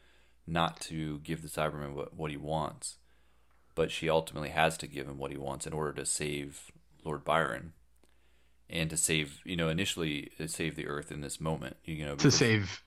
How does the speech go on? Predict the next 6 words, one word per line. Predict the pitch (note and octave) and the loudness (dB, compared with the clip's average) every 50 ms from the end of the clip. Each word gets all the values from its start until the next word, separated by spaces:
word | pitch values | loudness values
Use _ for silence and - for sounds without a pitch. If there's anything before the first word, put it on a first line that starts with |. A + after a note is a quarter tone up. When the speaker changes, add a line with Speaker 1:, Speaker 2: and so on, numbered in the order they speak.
| - | -8
Speaker 2:
Shelley, | - - - - G2 F#2+ F2+ F2+ F2+ | -2 0 4 4 4 4 4 2 -4
sorry. | F2+ - - F#2 F2 F2 F2 - - - _ _ _ - - - - - - - - - | -6 -4 -4 -2 -2 -2 -2 -4 -6 -10 _ _ _ -20 -20 -20 -20 -20 -20 -20 2 8
Speaker 1:
Oh, | G#2+ G2+ F#2 | 10 10 10
yes, | F2+ F#2 F2 D#2+ E2 - - - - - | 10 10 8 8 6 2 -2 -4 -6 -6
Shelley. | - - - G2+ F2+ E2 D2 D2 - - - - - - - _ _ _ | -6 2 4 6 6 6 4 2 -4 -12 -20 -20 -20 -20 -20 _ _ _
And, | - F2+ E2+ E2+ E2+ E2 E2 D#2+ D#2 D#2 D#2 | -2 0 2 4 4 4 4 2 0 -2 -4